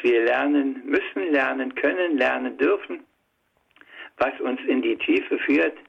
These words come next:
Wer Ohren hat zu hören, der höre. Wer Augen hat zu sehen, der sehe.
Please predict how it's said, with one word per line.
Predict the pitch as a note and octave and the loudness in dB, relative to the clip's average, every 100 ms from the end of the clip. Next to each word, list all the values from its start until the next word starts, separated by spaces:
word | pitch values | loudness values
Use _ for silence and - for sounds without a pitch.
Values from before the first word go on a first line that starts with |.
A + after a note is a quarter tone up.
| _ _ _ _ - | _ _ _ _ -2
Wer | - C3+ | 0 2
Ohren | C#3+ F#3 E3 D4+ | 2 2 2 2
hat | C#3+ C#4 - | 0 -2 -2
zu | A2+ | 0
hören, | A2 D3+ F3+ D#3+ | 2 2 2 0
der | A#2+ A#2 | 0 0
höre. | A2 B2+ D#3+ D#3 D3+ - _ _ _ _ _ | 2 2 2 0 -2 -12 _ _ _ _ _
Wer | - A#2+ A#2 A#2 - _ | 0 2 2 -2 -10 _
Augen | B2+ D3+ D#3+ D#3+ C#3+ | 0 2 2 2 2
hat | C#3 - | 2 0
zu | B2+ G#2 | 0 2
sehen, | B2+ D3 D#3+ C#3+ | 2 2 2 0
der | A#2 A2 | 0 2
sehe. | A#2+ C3 C#3+ C#4+ | 2 4 4 0